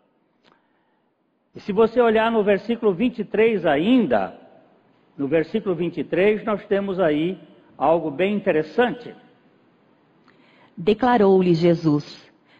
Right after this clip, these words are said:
Speaker 2: "Teu irmão há de ressurgir."
Speaker 1: Isso foi quando ele falou com Ma-, com Marta. "Seu, teu irmão há de ressurgir." Portanto, Jesus não chorou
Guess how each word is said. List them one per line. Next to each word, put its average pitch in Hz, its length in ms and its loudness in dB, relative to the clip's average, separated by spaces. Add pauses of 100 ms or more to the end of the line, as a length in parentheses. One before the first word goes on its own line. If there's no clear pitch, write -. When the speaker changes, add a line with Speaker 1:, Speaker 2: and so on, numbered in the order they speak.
(120)
Speaker 2:
"Teu 185 200 6
irmão 180 640 0
há 240 240 -2
de 208 160 -2
ressurgir." 156 920 -4
Speaker 1:
Isso 208 260 -6
foi 269 160 0
quando 262 220 -2
ele 247 140 0
falou 240 360 2
com 247 100 -6
Ma-, 240 260 0
com 220 240 -6
Marta. 202 840 -4 (1300)
"Seu, 196 160 2
teu 220 320 2
irmão 208 760 0 (200)
há 170 240 0
de 214 140 -6
ressurgir." 160 560 -6 (540)
Portanto, 202 640 -2 (680)
Jesus 185 760 2
não 220 300 0
chorou 240 1120 2